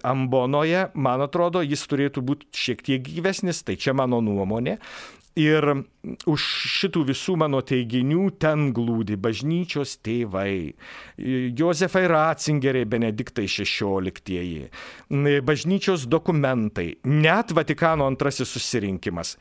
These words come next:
ir net Karlas Marksas, apie kurį pakalbėsime Dievui leidus ateinantį antradienį, nes šiandien Gaila, bet baigėsi mūsų katechezės laida.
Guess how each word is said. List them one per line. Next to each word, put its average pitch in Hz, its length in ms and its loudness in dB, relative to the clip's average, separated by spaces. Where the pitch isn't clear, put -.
ir 147 160 2
net 175 320 0
Karlas 117 400 0
Marksas, 156 560 0
apie 120 160 -2
kurį 127 320 -2
pakalbėsime 117 720 0
Dievui 104 400 0
leidus 127 400 -2
ateinantį 107 680 -4
antradienį, 160 640 -4
nes 214 260 2
šiandien 185 400 2
Gaila, 135 560 2
bet 120 340 -4
baigėsi 113 480 -2
mūsų 113 540 0
katechezės 135 720 0
laida. 127 460 2